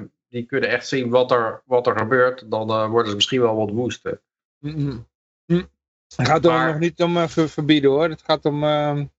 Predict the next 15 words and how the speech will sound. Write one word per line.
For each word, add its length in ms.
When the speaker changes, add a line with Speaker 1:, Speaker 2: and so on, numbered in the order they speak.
Speaker 2:
ja, 280
de, 180
de, 140
de, 200
de, 380
de, 240
ze 300
willen 160
het 100
uit 140
de 60
supermarkt 520
halen 520
en, 260
ehm, 640